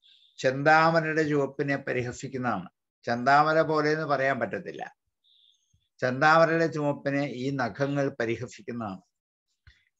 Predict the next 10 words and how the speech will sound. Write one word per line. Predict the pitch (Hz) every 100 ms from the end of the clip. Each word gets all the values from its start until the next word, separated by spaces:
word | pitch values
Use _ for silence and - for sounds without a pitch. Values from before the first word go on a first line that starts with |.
| -
പിന്നെ | 127 160
എന്തിനോടാണ് | 156 120 147 170 175 160 143
ഞങ്ങളൊന്ന് | 131 123 135 131 117 117 135 107 - - _ _ _ _
സാദൃശ്യം | - 131 120 139 175 175 175 156
പറയേണ്ടതെന്ന് | 135 127 123 120 117 110
പറയൂ. | 107 113 98 123 127 - - _ _ _ - - - _ _ _ _ -
കയാചിത് | 101 104 117 123 135 143 143 147 165 170 - _ _
വാ, | 123 123 120 104 92 - _
കയാചിദ് | 120 113 131 135 135 131 131 117 113 117
വാ, | 113 107 113 95